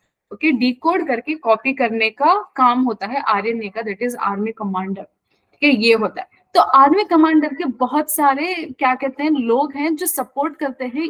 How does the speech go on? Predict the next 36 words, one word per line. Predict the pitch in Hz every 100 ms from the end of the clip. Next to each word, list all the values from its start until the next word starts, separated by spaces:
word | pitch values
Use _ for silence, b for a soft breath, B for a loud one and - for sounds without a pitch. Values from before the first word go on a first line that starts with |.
| 285
इस | 285 - -
आर्मी | 233 226 269
कमांडर | 269 233 214 214 208
को, | 180 170 - _ _ _ _ _ _ _ _
ठीक | 269 294
है। | 294
तो | 339 339
कौन | 311 285 320
से | 349
लोग | 349 311 294
हैं | 269
बेटा? | 269 285
एक | - 277 294
होता | 277 277
है | 285 -
एमआरएनए | 226 214 220 220 214 214 269
जो | 247 - 330
मैसेंजर | 294 254 262 269 277 285 220
है, | 180 - _ _ 233
ठीक | 220
है। | 302 b b b -
तो |
आर्मी | 277 233 226 247 311
कमांडर | 320 254 240 233 240 247
का | 262 285 339 -
पर्सनल | 240 240 - 285 269
मैसेंजर | 226 240 233 240 247
है | 240 294 220
ये | 240 -
एमआरएनए, | 214 208 214 202 190 185
ठीक | 202 220
है। | 247
ये | 214 277
मैसेज | 240 214 247 254 262 -
करता | 240 220 214 202
है, | 202 190